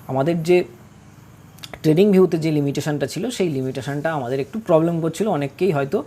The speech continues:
সেই প্রিমিয়ামটা দিতে হতো, পয়সা দিতে হতো। কেন আমরা পয়সা দেবো যেটা আমরা ফ্রিতে পাবো? ফ্রিতে পেলে সেই জিনিসটার মজাই আলাদা, ঠিক আছে? সেটা আপনারা সকলেই জানেন। আর এর থেকে বড় কথা হচ্ছে যে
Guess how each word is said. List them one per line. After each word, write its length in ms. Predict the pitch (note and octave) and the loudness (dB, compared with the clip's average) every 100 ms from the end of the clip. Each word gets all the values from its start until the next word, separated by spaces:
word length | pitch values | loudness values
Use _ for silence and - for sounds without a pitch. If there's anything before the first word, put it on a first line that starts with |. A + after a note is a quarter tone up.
| - - - | -12 -20 -8
সেই 240 | - F#3+ - - - | -4 -4 -6 -16 -4
প্রিমিয়ামটা 420 | E3 F3 F3 F3 | 0 0 2 2
দিতে 260 | D3+ C#3+ | 2 2
হতো, 180 | D#3+ D#3+ - | -2 -2 -2
পয়সা 240 | C3+ C3+ | 0 0
দিতে 200 | C3+ C#3 | -2 -4
হতো। 120 | E3+ | -8
কেন 220 | - C#3+ | -2 -2
আমরা 220 | D#3 D#3 D3+ | -2 -4 -4
পয়সা 260 | B2 B2 | -4 -4
দেবো 140 | D3 C#3+ | -2 -2
যেটা 240 | B2 B2+ | 0 -2
আমরা 160 | B2+ B2 | -4 -6
ফ্রিতে 320 | - A#2+ C#3 | -8 -6 -4
পাবো? 300 | A2+ A2+ G#3 - - - | -4 -4 -6 -10 -20 -4
ফ্রিতে 260 | D3 E3 | -2 -2
পেলে 300 | D#3 C#3+ E3+ - - | -2 -2 -2 -6 -16
সেই 180 | - C3+ | -8 -4
জিনিসটার 340 | C3 B2+ D#3+ C3 | -4 -6 -6 -6
মজাই 400 | A2+ A#2 B2 G#2+ | -4 -4 -4 -4
আলাদা, 260 | G#2 - - - - - | -6 -10 -18 -20 -20 -14
ঠিক 120 | A3+ | -6
আছে? 180 | - - - - - | -6 -8 -18 -20 -16
সেটা 380 | - D3+ F3 F#3+ - | -4 2 2 2 -2
আপনারা 440 | B2 A#2+ C3+ D#3+ A3 - | -8 -4 -2 -2 -4 -14
সকলেই 460 | - B2+ C3+ D3 A#3+ - - | -10 -10 -4 -4 -4 -10 -12
জানেন। 260 | C3+ B2+ A2 - | -2 -2 -2 -8
আর 120 | A#2+ - - - | -12 -12 -16 4
এর 100 | G3+ G3+ | 4 4
থেকে 160 | B3 C4 | -2 6
বড় 200 | G#3 G#3 | 8 8
কথা 200 | G#3 G#3+ | 6 4
হচ্ছে 300 | G#3 - B3 - - - | 2 -2 -12 -12 -20 -14
যে 380 | C#3 D3 F#3+ | -2 2 2